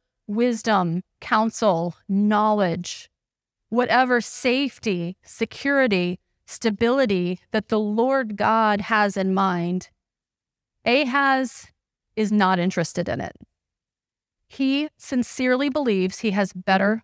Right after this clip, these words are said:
options elsewhere. Well, the Lord does not take offense easily. God chose his own sign, and he offered it to Ahaz. You may have heard this one before. "Behold,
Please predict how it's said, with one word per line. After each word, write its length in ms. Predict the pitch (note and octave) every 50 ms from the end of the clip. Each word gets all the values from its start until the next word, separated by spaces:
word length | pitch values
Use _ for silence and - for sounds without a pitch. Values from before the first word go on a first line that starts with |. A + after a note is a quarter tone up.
| _ _
options 520 | F#3+ F3+ F#3 - - - G3 G3+ G3+ - - _ -
elsewhere. 540 | A#3+ B3+ - - - F3+ E3 D#3+ E3+ - _ _ _ _ _ _ _ _ _ _ _ _ _ _ _ _ _ _ _ _ _ _ _ _ _ _ _ _ _ _ _ _ _ _ _ _ _ _ _ _ _ _
Well, 320 | - G#3+ A3 A3 A#3 B3+ - _ _ _ _ _ _ _ _ _
the 100 | - A#3
Lord 300 | A3+ A#3+ A#3+ C#4 D4+ B3
does 120 | C#4 B3
not 280 | B3 B3 A#3+ B3 - -
take 200 | - B3 A#3 -
offense 380 | C4+ - - B3 B3+ C#4+ - - -
easily. 500 | G#3 G3 F#3 F#3 E3+ F3 D#3+ G3+ D4+ - _ _ _ _ _ _ _ _ _ _ _ _ _ _ _ _ _ _ _ _ _ _ _ _ -
God 240 | A#3+ A#3 B3+ C4
chose 320 | - - - D4+ D4+ D#4 -
his 160 | D4+ B3+ - -
own 260 | A3 B3 D4 F4 G#4+
sign, 480 | G#4+ - - G3+ F3 F3 F3 F3 F3+ F3+
and 140 | - F#3+ A3+
he 100 | A#3+ A3+
offered 400 | - G3+ G3+ G#3+ G#3+ - A#3 G#3
it 140 | G3+ - -
to 80 | - -
Ahaz. 640 | - G3+ G3+ G3 F#3+ - G3+ F3 E3 E3+ F3+ F3+
You 140 | G#3 C4 D4
may 100 | D#4+ F4+ F4+
have 180 | G4 F#4+ -
heard 400 | - - D#4+ E4 F#4 F4+ D4 B3+
this 220 | - A3+ A3 - G#3
one 200 | F#3+ F#3 G3 F#3
before. 580 | F#3+ F#3 - - G3 F#3 F3+ F3 F3 F3 E3+ _ _ _ _ _ _ _ - G3+
"Behold, 960 | G3+ - C4+ C4+ A3 - - D4 E4 E4+ E4 D#4 B3 G3 E3+ F3 F#3+ F#3+ F#3